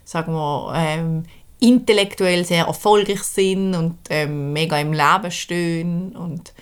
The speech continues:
das und das abgehökelt haben, damit sie dort angekommen sind.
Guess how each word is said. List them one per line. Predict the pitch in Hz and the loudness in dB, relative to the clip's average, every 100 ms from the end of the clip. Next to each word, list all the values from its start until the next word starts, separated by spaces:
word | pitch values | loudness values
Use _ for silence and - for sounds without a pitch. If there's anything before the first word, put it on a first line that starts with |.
| - - - | -20 -10 0
das | 175 - | 2 2
und | 175 | 0
das | 170 165 | 0 0
abgehökelt | 208 208 - 202 196 175 | -2 -2 -6 -4 -4 -2
haben, | 170 170 | 0 0
damit | 160 151 156 | -2 -4 -8
sie | - 156 | -8 -4
dort | 143 - | -4 -6
angekommen | 151 - - - | -10 -10 -12 -12
sind. | 165 | -12